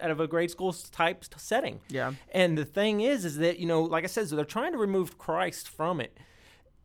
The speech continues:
Speaker 1: It, it is our responsibility to share that love of Christ, you know, and when we are, when we are confronted with somebody that is definitely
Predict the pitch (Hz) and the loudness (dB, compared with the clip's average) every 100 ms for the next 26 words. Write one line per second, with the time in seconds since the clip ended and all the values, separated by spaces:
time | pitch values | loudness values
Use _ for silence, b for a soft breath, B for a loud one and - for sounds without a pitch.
0 | _ - 196 - 214 247 202 202 190 - | _ 4 4 6 2 4 2 2 0 -2
1 | 165 170 - 135 143 175 156 123 - 156 | -2 -2 -2 -2 0 0 -2 -6 -4 -2
2 | 180 147 131 123 123 - 156 147 - - | 0 0 -2 -4 -4 -4 -4 -4 -8 -20
3 | B 180 175 180 160 160 175 240 214 147 | B 6 8 8 4 4 4 4 4 4
4 | 143 143 - 151 165 226 233 180 143 151 | 0 -8 -8 -4 -2 0 2 2 0 -4
5 | - 165 185 214 131 135 151 139 - 185 | -4 0 0 2 2 0 0 -8 -4 -2
6 | 190 160 143 147 156 160 196 131 - 131 | 0 0 2 0 2 2 2 -2 -12 0
7 | 147 180 190 165 147 147 139 | 2 4 2 -4 -2 -2 -4